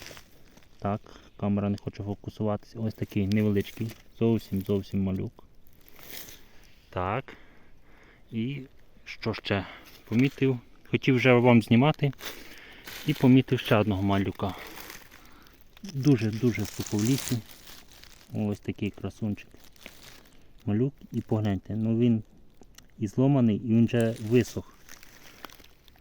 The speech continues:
Не знаю, не можу вам передати, ну він нічого зовсім не важить. Ось такий малюк. Тож забираємо. Е, покажу місце. Не низина, кажу зразу.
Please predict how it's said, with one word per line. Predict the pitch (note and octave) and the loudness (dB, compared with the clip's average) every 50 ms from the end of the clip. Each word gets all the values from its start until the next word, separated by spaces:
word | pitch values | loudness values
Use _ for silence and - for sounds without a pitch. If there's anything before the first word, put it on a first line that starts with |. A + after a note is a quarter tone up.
| - - - - - - - | -20 -20 -20 -20 -20 -16 -10
Не | G#2+ G#2 F#2+ | -8 -6 -4
знаю, | G2 G#2+ G#2 G2+ G2 | -4 -2 -2 -2 -2
не | G2+ G#2 | 0 0
можу | A2 A2 G#2 G2 G2+ | 0 -2 -2 -2 -2
вам | G2+ G2 F#2+ | -4 -4 -4
передати, | - A2 G#2 G#2+ A2+ A#2+ B2+ A#2+ G#2+ G2+ | -4 -4 -2 -2 0 0 -2 -2 -4 -2
ну | A2 A#2+ B2 B2 | -2 0 0 2
він | C3+ C3+ B2+ | 2 2 2
нічого | A#2+ B2 A2+ - - A#2 F#2 F#2+ F#2 | 2 0 0 0 -2 -2 -2 -2 -2
зовсім | - A2 G2+ - - G#2 F#2+ | -2 -2 -2 -2 -4 -4 -4
не | F#2 | -2
важить. | F#2 F#2 F2+ F2+ F2 F2 - - - - - - - - - - - - - - - - - - - - - - - - - - - _ - | -4 -4 -6 -6 -8 -12 -14 -18 -20 -20 -20 -20 -20 -20 -20 -20 -20 -20 -20 -20 -20 -20 -20 -20 -20 -20 -20 -20 -20 -20 -20 -20 -20 _ -12
Ось | G#2+ G#2 - | -12 -12 -8
такий | - G#2 - - A2 G#2 | -8 -10 -8 -6 -6 -4
малюк. | G2+ G2+ G2+ A2+ B2 B2+ - - - - - - - | -4 -4 -4 -6 -6 -8 -10 -16 -20 -20 -20 -20 -10
Тож | - B2 G#2 F#2 | -8 -6 -4 -2
забираємо. | A2 A2 F#2+ A2+ A2 A#2+ B2 B2+ B2 A#2 G#2 F#2+ - - - - - - - - - - - - - - - - - - - - - - - - - - - - - _ - - - - - - | -2 -2 0 2 2 2 2 2 0 -2 -4 -6 -10 -16 -20 -20 -20 -20 -20 -20 -20 -20 -20 -20 -20 -20 -20 -18 -18 -18 -16 -16 -16 -16 -18 -18 -18 -20 -20 -20 -20 _ -20 -20 -20 -20 -18 -14
Е, | C3 A#2 A2 A2 A2 A2 A2 A2 - - - - - | -12 -10 -8 -6 -6 -6 -6 -8 -10 -14 -20 -8 -8
покажу | - - - B2 G#2 A#2+ | -4 0 2 2 4 4
місце. | A#2+ B2 B2+ - - - A2+ G2 - - - - - - - - - - - - - - - - - - - - _ - - - - - - | 4 4 4 2 0 -4 -4 -4 -4 -8 -16 -18 -16 -14 -12 -12 -14 -14 -14 -18 -20 -20 -20 -20 -18 -20 -20 -20 _ -20 -20 -20 -20 -4 0
Не | A#2+ B2 B2+ | 4 6 8
низина, | B2+ B2 A#2 G#2+ G2 G#2 G#2+ A2 A2+ A#2+ A#2+ A#2 - | 8 8 6 4 4 2 0 0 0 -2 -6 -8 -6
кажу | - A#2 G#2+ A2 G#2 | -6 -4 -4 -2 -2
зразу. | G2+ A2+ G#2+ G#2+ G2 G#2 G#2+ G#2 | 0 2 2 2 0 -2 -4 -8